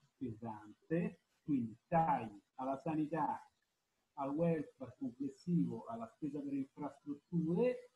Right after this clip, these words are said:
e nel contempo anche per la Spagna, eh, per il Portogallo, per, ehm, Cipro e per,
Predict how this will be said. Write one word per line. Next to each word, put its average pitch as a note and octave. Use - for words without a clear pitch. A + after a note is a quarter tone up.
e B3
nel -
contempo F3
anche G#3
per C#3
la C3+
Spagna, B2
eh, C#3+
per D3
il C3+
Portogallo, D3
per, F3
ehm, C4+
Cipro F3
e F3
per, E3+